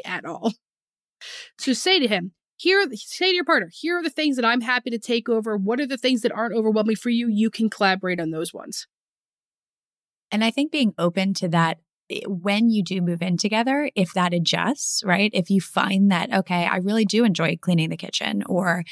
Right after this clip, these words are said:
Speaker 2: "I would rather not clean the kitchen," you can continue to have conversations around it, and you can continue to adjust,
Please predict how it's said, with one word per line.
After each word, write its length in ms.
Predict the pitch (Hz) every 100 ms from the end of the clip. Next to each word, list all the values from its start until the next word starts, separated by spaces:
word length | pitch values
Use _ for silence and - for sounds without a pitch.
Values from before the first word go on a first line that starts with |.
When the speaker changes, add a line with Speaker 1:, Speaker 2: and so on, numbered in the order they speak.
| - -
Speaker 2:
"I 100 | 196
would 140 | 208
rather 240 | 165 180
not 240 | 220 247 -
clean 200 | 190 175
the 80 | 165
kitchen," 500 | 170 - 175 185 - - - -
you 100 | 226
can 160 | 277
continue 500 | 240 208 - 220 220 220
to 60 |
have 300 | 185 180 180
conversations 760 | - 170 170 170 165 - 175 165
around 360 | 160 165 185
it, 160 | 233 254
and 100 | 185
you 60 | 175
can 160 | - 160
continue 520 | 185 180 - 220 233
to 160 | - 196
adjust, 420 | 170 170 165